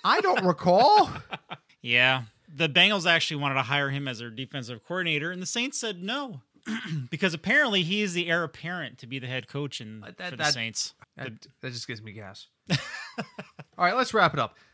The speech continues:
Speaker 1: We will be back next week, all right, so we talked about the A F C North last week. We talked about the N F C North next week. Next week,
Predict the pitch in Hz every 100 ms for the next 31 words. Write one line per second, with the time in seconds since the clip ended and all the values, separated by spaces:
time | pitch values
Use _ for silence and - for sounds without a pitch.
0 | _ _ 233 311 262 226 240 214 214 -
1 | 156 135 - _ _ - 180 180 170 165
2 | 190 185 - 196 254 233 214 202 202 202
3 | - 220 208 196 185 185 180 - 180 170
4 | 160 180 160 156 175 175 165 165 165 165
5 | - 165 151 147 165 151 160 147 175 220
6 | 269 - 220 240 233 214 -